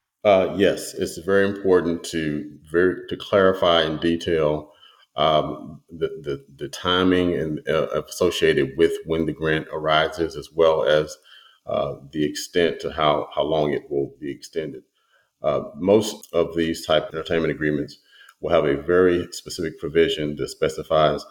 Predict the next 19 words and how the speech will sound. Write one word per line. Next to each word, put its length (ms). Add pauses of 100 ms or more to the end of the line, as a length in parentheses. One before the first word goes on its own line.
(320)
for 140
a 40
certain 280
period 260
of 160
time 680
the 80
grant 300
is 60
provided, 580 (540)
uh, 340 (160)
and 280 (180)
for 200
a 40
certain, 680
uh, 220
type 340
of 240 (320)
right 400